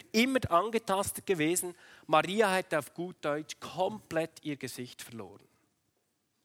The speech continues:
Komplett ihr Gesicht verloren.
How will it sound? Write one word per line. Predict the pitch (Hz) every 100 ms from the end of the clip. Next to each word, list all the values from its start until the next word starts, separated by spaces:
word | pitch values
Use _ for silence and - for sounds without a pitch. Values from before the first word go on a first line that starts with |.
| _ _ _ _ _ _ _ _
Komplett | - 202 214 208 196 180 - 175
ihr | 160
Gesicht | 139 - 120 -
verloren. | - 113 92 76